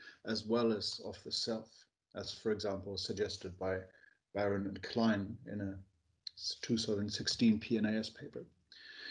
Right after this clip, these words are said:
In the same vein, some jewel wasps, parasitoid insects, sting cockroaches into the vicinity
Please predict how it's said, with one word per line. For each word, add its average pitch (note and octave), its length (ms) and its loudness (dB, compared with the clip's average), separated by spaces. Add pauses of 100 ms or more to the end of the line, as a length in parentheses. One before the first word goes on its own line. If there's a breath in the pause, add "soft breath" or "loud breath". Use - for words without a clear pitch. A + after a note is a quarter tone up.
(140 loud breath)
In C#3 100 8
the D3 80 10
same F#3+ 380 8
vein, C#3 480 6 (1120)
some C3+ 380 4
jewel F3+ 360 10
wasps, - 600 0 (100)
parasitoid D3 580 0
insects, C3+ 600 -4
sting F3 420 2
cockroaches A#2+ 880 -4
into A2+ 380 2
the A2 100 0
vicinity A#2+ 720 2